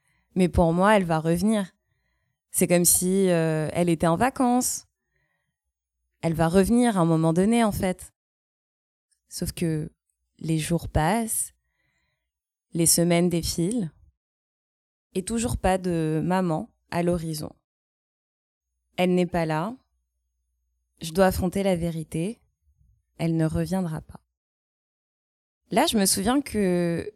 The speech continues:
je commencerais à sa-, à ressentir de la colère, en fait. Pourquoi moi ?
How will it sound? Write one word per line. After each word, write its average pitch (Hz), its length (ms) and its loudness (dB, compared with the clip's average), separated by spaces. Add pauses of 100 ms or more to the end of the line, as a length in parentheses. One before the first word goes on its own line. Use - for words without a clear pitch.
(560)
je - 140 -8
commencerais 220 680 2
à 262 80 2
sa-, - 280 -2
à 202 140 0
ressentir 208 640 0
de 180 100 0
la 165 160 -2
colère, 208 480 -2
en 160 100 -2
fait. - 380 -10 (1400)
Pourquoi 247 320 2
moi ? 208 240 0